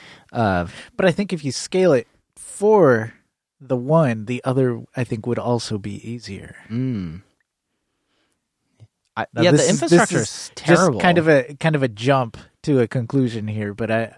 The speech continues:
Speaker 1: Mm.
Speaker 2: I imagine, um, 'cause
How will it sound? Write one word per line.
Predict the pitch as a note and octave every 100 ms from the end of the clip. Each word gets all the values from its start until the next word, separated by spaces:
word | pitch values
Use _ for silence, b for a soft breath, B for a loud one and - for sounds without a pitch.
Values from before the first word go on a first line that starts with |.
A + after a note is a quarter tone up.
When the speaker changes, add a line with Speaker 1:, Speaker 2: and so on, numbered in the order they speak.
| C3
Speaker 1:
Mm. | C3 G2+ F#2 _ _ _ _ _
Speaker 2:
I | B2+
imagine, | A#2+ B2+ B2+ A#2+ G#2+ G2+ G2+ _ _ _ -
um, | A2 G2+ G2 F#2+ _ _ _ _ _ _ -
'cause | D#3 D3+ B2 -